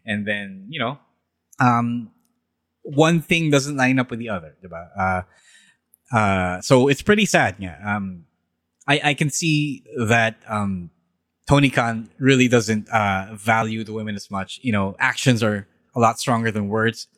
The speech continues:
If they, if he really gave a shit, um, it wouldn't be a, a token women's segment on the <laughs> show. Yeah, and so, uh, you know, you can't fool me. Yun nga, di mo, di mo kami malaloko, Tony Khan,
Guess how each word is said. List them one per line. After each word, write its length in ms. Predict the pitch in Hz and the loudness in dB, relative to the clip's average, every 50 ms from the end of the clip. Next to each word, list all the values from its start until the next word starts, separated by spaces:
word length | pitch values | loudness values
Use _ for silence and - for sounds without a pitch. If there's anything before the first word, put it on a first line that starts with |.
| _ _ | _ _
If 160 | - 123 107 104 | -10 -6 -2 0
they, 80 | 131 | 0
if 240 | 135 123 143 139 - | 0 0 -2 -2 0
he 100 | 151 147 | 2 2
really 420 | 143 151 147 143 139 135 131 127 - _ _ _ - - | 4 4 4 2 2 0 0 -4 -6 _ _ _ -6 0
gave 180 | - 127 131 120 | 2 2 4 2
a 60 | 117 | 2
shit, 340 | - - 110 107 104 _ - | 0 0 -2 -4 -4 _ -8
um, 460 | 120 104 98 95 98 101 101 98 90 _ | -4 -4 -2 -2 -4 -6 -8 -10 -12 _
it 200 | - 131 120 - | -4 -4 -4 -2
wouldn't 280 | 120 131 135 131 123 110 | 0 2 2 2 2 2
be 160 | 120 120 127 | 0 -2 -2
a, 160 | 120 120 117 - 120 | -2 -6 -6 -6 -6
a 40 | 117 | -4
token 560 | - - 127 127 120 - - 120 113 107 104 - _ _ - - - - | 0 2 2 2 2 2 -2 -2 -2 -4 -8 -12 _ _ -20 -18 -6 0
women's 280 | 120 120 117 113 107 - | 2 4 4 4 2 2
segment 440 | - - 110 110 113 107 101 107 - | 2 2 2 4 4 4 2 2 2
on 160 | 107 90 107 | -2 -2 0
the 80 | 104 | 0
<laughs> 100 | - - | 2 4
show. 240 | - - 147 101 87 90 - - 135 117 - - 110 - _ _ _ _ _ _ _ 160 196 254 277 285 302 - - 302 302 294 - 262 196 | 4 4 2 2 -2 -6 -4 -4 -4 -2 -2 -4 -8 -8 _ _ _ _ _ _ _ -20 -20 -18 -16 -14 -12 -12 -12 -12 -12 -10 -8 -4 2
Yeah, 160 | - 190 175 | 4 4 4
and 120 | 131 110 104 | 4 2 2
so, 440 | - 170 160 160 160 165 160 160 147 | 2 4 4 6 4 4 2 0 -4
uh, 560 | 156 165 160 156 151 147 147 151 147 143 143 | -6 -4 -2 0 2 2 2 0 -2 -2 0
you 100 | 160 190 | 2 4
know, 100 | 165 135 | 6 6
you 60 | 135 | 4
can't 200 | 131 - 190 185 | 4 2 0 0
fool 180 | - - 190 175 | 2 4 6 6
me. 120 | 151 131 | 6 6
Yun 120 | 107 113 127 | 6 6 6
nga, 140 | 120 98 98 | 4 4 4
di 60 | 117 | 4
mo, 220 | 131 135 139 - 139 | 6 6 4 4 2
di 100 | 135 139 | 2 2
mo 140 | 147 147 143 | 4 4 4
kami 200 | 147 147 143 143 | 2 2 2 4
malaloko, 460 | 135 135 127 127 120 107 110 104 101 | 4 6 6 6 6 6 4 2 2
Tony 240 | - 101 101 101 95 | 2 0 0 0 -2
Khan, 260 | - 95 90 87 78 | -4 -6 -6 -8 -10